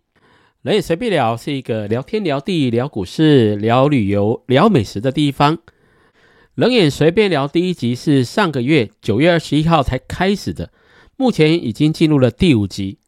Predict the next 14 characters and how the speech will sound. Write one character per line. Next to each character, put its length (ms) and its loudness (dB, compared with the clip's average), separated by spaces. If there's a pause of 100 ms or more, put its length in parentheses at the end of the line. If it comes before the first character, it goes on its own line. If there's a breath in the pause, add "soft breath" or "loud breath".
(460)
第 160 4
一 60 4
集 220 0
下 240 -4
载 160 -2
的 80 -4
朋 240 -6
友 180 -2
只 160 -6
有 140 -2
二 100 -6
十 160 -6
六 220 -4
位， 240 -2